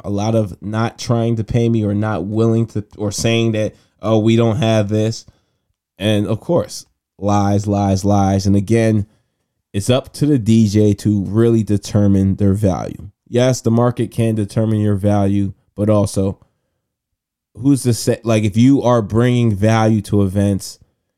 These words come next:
you are really transforming events. I don't think the market can dictate that value.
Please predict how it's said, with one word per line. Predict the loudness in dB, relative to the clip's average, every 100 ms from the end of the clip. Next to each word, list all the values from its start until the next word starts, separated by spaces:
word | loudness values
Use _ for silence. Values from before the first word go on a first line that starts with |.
| _
you | -2 2
are | 2
really | 2 2 2 4 0 -2
transforming | -2 0 2 0 0 0 2 0
events. | 0 0 -2 -4 -12 -20 _ _ _ _ _ _
I | -2
don't | 0 0
think | 0 -2
the | 0
market | 2 0 0 -4
can | -2 -2
dictate | -2 -4 -8 -4
that | -4 -2
value. | -2 -2 -4 -8